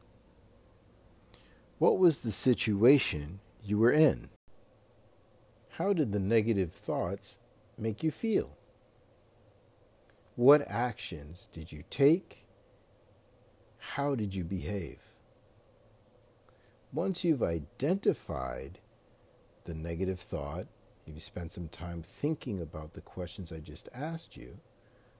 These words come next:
I want you to go to the next step. And the next step is to catch yourself. For example, notice when you say things to yourself that you wouldn't say to a good friend. Carry a small notebook,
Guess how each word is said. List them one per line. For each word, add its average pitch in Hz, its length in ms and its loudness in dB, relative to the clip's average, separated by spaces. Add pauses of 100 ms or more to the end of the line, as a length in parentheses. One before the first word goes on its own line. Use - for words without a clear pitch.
(140)
I 110 60 -12
want 113 320 -8
you 156 80 0
to 135 60 2
go 107 160 4
to 95 100 2
the 92 80 -2
next 76 280 -8
step. 64 320 -12 (1200)
And 113 140 -4
the 127 60 -4
next 185 260 -6
step 107 440 2 (420)
is - 160 -10
to - 80 -6
catch - 460 -10
yourself. - 600 -10 (1300)
For 151 240 2
example, 104 560 -2 (180)
notice 196 420 4
when 104 140 0
you 90 80 -2
say 127 320 -2
things 87 300 -6
to 82 100 -12
yourself 107 440 -6
that 135 120 -2
you 127 140 -4
wouldn't 143 280 0
say 143 160 4
to 110 140 2
a 85 60 0
good 101 180 0
friend. 92 480 -4 (1400)
Carry 185 320 -2
a 143 60 2
small 120 380 0
notebook, 95 560 -2